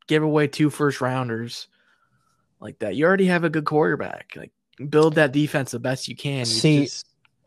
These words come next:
Speaker 2: I, I like Derek Carr, maybe not as much as you, but
Speaker 1: I
Speaker 2: he
Speaker 1: love Derek
Speaker 2: doesn't,
Speaker 1: Carr.
Speaker 2: he doesn't move the needle like Russell Wilson does.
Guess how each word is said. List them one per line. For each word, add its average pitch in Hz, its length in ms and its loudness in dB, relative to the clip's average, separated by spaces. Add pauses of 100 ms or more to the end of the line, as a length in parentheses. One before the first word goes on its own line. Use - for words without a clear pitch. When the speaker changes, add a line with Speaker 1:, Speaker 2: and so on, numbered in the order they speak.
(120)
Speaker 2:
I, 170 260 4 (120)
I 165 160 2
like 214 480 -2
Derek 165 340 -4
Carr, 139 400 -6
maybe 165 320 -6
not 160 160 -4
as 156 160 -8
much 143 240 -10
as 131 160 -14
you, 127 320 -6 (380)
but - 240 -6
Speaker 1:
I - 60 -6
Speaker 2:
he 170 60 0
Speaker 1:
love 160 120 2
Derek 147 180 4
Speaker 2:
doesn't, 139 260 -4
Speaker 1:
Carr. 117 180 -8
Speaker 2:
he 202 180 0
doesn't 175 400 2
move 143 560 -6
the 131 100 -6
needle 117 540 -4
like 104 240 -6
Russell 110 380 -8
Wilson 107 440 -8
does. - 440 -18